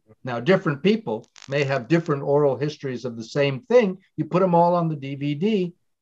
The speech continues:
but suddenly you've opened up a whole world to telling things that really happened or that the tellers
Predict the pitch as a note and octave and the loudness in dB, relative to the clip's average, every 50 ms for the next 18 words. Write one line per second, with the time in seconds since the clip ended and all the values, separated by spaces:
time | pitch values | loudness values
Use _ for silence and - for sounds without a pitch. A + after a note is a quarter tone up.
0 | _ - D#3 D3+ - - - A#3+ B3 B3 A3 G#3+ F#3 E3+ E3 E3+ E3+ D#3+ D#3+ - | _ -6 -6 -6 -6 -2 2 4 4 4 4 2 2 2 2 4 2 2 0 -2
1 | - - G#3+ A#3+ A#3 - B3 A3+ G#3+ G3+ G3+ D3+ - - _ _ _ _ _ _ | -2 2 2 2 2 2 0 0 2 2 0 0 -2 -6 _ _ _ _ _ _
2 | _ - C#3+ C3 - - G#3+ A3 A#3 A#3+ A#3+ A#3 G3+ F3 E3 F3 F#3 F#3+ F#3 E3+ | _ -6 -6 -6 -4 -4 -2 0 2 2 2 0 -2 -2 0 0 2 2 4 2
3 | C3+ G#2+ G2+ - - - _ _ _ - D#3+ D3+ D3+ - - E3+ F3+ F#3 F3+ F3+ | 2 0 -2 -8 -14 -20 _ _ _ -8 -6 -6 -6 -4 0 2 4 4 4 2
4 | E3+ D#3+ - F#3 F3 E3+ E3+ E3+ D#3+ - - _ - D3 D3+ D3+ E3 D#3+ D#3 E3 | 0 -2 -2 -2 0 0 0 0 -2 -4 -8 _ -6 -4 -2 -2 0 4 4 4
5 | E3+ E3+ D#3 B2+ C3+ C#3+ C#3+ C#3+ C#3+ D#3+ D3+ D#3 D3 C3+ C3 B2+ C#3 B2+ B2+ - | 4 4 2 2 0 0 -2 -2 -2 -2 -2 0 2 0 0 0 0 -2 -2 -4
6 | C3 A2+ - - - C#3+ D3 D3 C#3 C3 B2 - - - | -8 -8 -8 -6 -4 -2 0 0 -2 -2 -4 -8 -14 -18